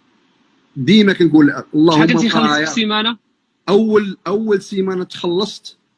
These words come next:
Speaker 1: فيها نجار عشرة دراهم. اول
Speaker 2: آه.
Speaker 1: سيمانه، وكنت عاق-، عاقل عليها بحال دابا. جيت كنجري للدار اصاحبي، كن-، ال عشرة دراهم اللي كنت نتخلصها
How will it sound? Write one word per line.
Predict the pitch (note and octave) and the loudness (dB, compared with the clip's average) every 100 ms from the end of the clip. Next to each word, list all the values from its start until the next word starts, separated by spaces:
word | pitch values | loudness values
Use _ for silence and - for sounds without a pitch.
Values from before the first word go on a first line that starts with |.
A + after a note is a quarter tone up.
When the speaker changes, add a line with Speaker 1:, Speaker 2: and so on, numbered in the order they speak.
| _ | _
Speaker 1:
فيها | - D3+ C#3+ F#3+ - _ _ _ - | -4 0 0 -2 -10 _ _ _ -6
نجار | C#3 A2+ C#3 F#3 F#3 - _ _ | -6 -2 -2 -2 -4 -12 _ _
عشرة | A2+ C#3 E3 D3 | -8 -6 -4 -4
دراهم. | B2+ B2 F#2 _ _ _ _ _ _ _ _ _ _ _ _ _ _ _ _ _ - - _ _ _ _ _ _ _ _ _ _ - | -2 -2 -2 _ _ _ _ _ _ _ _ _ _ _ _ _ _ _ _ _ -20 -20 _ _ _ _ _ _ _ _ _ _ -4
اول | C3+ E3 E3 F3 | 4 6 6 4
Speaker 2:
آه. | F3+ | 2
Speaker 1:
سيمانه، | D3+ C#3+ C#3+ D#3+ E3 _ _ - | 4 4 2 -2 -6 _ _ -8
وكنت | C#3+ E3 D#3 - | -4 -2 -2 -4
عاق-، | D#3+ E3 | -4 -2
عاقل | C#3+ - C#3 | -2 -2 -2
عليها | C#3+ D3 | 0 0
بحال | C#3+ E3+ C#3 | 0 -2 0
دابا. | B2 G#2 - _ _ _ - | -2 -4 -14 _ _ _ -8
جيت | B2+ D#3+ - | -2 -2 -2
كنجري | - D#3+ D#3+ C3 A3 F#3 D#3 F3 C3 | -2 0 0 0 0 2 2 0 0
للدار | G#2+ - C#3 A#2 A2 | -6 -2 -2 -2 -6
اصاحبي، | - A2 A#2 | -12 -12 -10
كن-، | - C3 - | 0 0 0
ال | B2+ A2 A2+ A2 | -6 -6 -8 -8
عشرة | A#2+ D#3 D3 | -6 -2 -2
دراهم | C#3 C#3+ C#3+ | 0 4 4
اللي | C#3 | 4
كنت | D3 | 4
نتخلصها | C3+ - D#3 G3+ - C3+ | 2 2 -4 -4 -6 -10